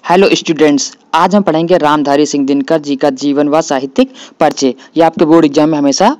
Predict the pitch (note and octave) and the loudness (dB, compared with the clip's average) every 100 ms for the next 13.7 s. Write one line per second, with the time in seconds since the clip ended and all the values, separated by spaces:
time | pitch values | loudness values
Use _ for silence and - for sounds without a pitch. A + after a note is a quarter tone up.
0 | - F3 E3+ C#3 C3 B2+ B2 C3+ C#3 E3 | -4 -2 -2 -4 -4 -6 -8 -6 -2 0
1 | B3+ - F#3+ F3 C3+ C#3 C3 B2 B2+ A#2+ | 0 -2 -4 -2 -2 -4 -8 -10 -12 -14
2 | _ _ _ - D3+ E3 G3+ - F3+ F3 | _ _ _ -8 -2 0 0 -4 -2 0
3 | F3+ D#3 D3+ D3 C#3+ D#3+ D#3 D3 C#3 C#3 | 2 2 0 0 0 0 -2 -2 -2 -2
4 | D#3 D#3+ D3+ C3 B2 D3 D3 D3 - - | -2 -2 -2 -4 0 -2 -2 -8 -12 -20
5 | _ - D#3+ F#3 - D3 - C#3+ D3 D#3 | _ 0 4 4 2 -4 0 -2 0 0
6 | D#3+ D#3+ D#3 D3 D3+ - C#3+ B2 D3 D#3 | 0 -2 -2 -4 -4 -4 -4 0 -2 -2
7 | C#3 - C#3 C3+ C3+ D3 - - _ C3+ | -8 -6 -6 -2 -2 -4 -8 -20 _ -10
8 | C3+ D3 C3+ D3+ F3 F3 F3 E3+ D3+ D3 | -4 -4 0 0 0 0 -2 -2 0 -2
9 | C#3+ D#3+ E3+ C#3 D3 D#3+ D#3+ D3+ D3 - | 0 0 0 -2 0 0 0 -2 -4 -4
10 | D3 C#3+ C#3 D#3+ C#3+ C3+ C#3 C3 C#3 C3+ | -4 -2 -2 -2 -2 -4 -4 -4 -2 -2
11 | C#3+ E3 C#3+ C3+ B2 C3 B2 - _ - | -2 -4 -2 -2 -2 -6 -12 -14 _ -20
12 | - D#3+ E3+ F3+ F3+ E3 D3+ E3 F3 F3+ | -6 0 2 2 0 0 0 2 2 2
13 | E3 D3+ D#3+ D#3+ C#3 - F#3+ | -2 -4 -4 -4 -6 -2 -2